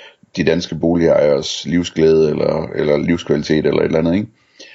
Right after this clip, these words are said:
Så de har overhovedet ingen kommercielle interesser. Deres interesse er at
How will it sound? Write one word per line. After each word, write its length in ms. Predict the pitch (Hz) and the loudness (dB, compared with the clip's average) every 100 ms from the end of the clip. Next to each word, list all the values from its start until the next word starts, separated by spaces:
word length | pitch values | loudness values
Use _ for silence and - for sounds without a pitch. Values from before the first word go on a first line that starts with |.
| - | -18
Så 80 | 85 | -4
de 140 | 87 | 0
har 80 | 98 | 2
overhovedet 440 | 78 78 90 104 | 2 2 2 2
ingen 320 | 82 82 80 - | 2 0 -4 -4
kommercielle 420 | 80 76 82 80 | -4 -2 -2 -2
interesser. 420 | 76 73 82 82 | -2 0 0 0
Deres 280 | 76 85 85 | 0 0 0
interesse 440 | 78 76 76 - 78 | -4 0 0 2 2
er 400 | 78 80 71 | 2 2 0
at 80 | 69 | -4